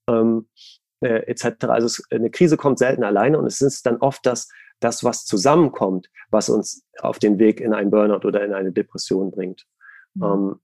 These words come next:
Speaker 1: und das ist nie, äh, oder im seltensten Falle ist es nur der Beruf. Oft ist es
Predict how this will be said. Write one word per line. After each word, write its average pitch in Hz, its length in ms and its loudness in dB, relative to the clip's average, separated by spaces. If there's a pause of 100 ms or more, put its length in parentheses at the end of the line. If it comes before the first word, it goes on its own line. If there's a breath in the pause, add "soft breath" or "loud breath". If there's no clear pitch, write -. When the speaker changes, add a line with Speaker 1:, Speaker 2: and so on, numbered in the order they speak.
(100)
Speaker 1:
und 107 460 2 (220)
das 110 160 -6
ist - 200 -6
nie, 143 400 2 (460)
äh, 113 180 -2
oder 131 220 0
im 120 100 0
seltensten 139 480 0
Falle 127 240 2
ist 127 180 -6
es - 120 -10
nur 127 160 2
der 113 80 4
Beruf. 120 360 2 (160 loud breath)
Oft 127 200 0
ist 117 100 0
es 127 200 -4